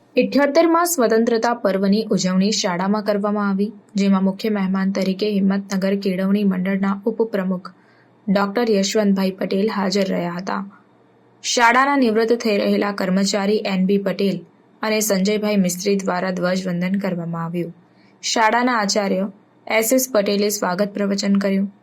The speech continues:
ડોક્ટર યશવંતભાઈ પટેલે સ્વાતંત્ર્ય દિનનું મહત્વ સમજાવતું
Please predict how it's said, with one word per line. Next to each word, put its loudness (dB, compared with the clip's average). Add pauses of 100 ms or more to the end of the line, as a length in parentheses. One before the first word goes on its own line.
(100)
ડોક્ટર -2
યશવંતભાઈ -2
પટેલે -2
સ્વાતંત્ર્ય 0
દિનનું 0
મહત્વ -2
સમજાવતું -2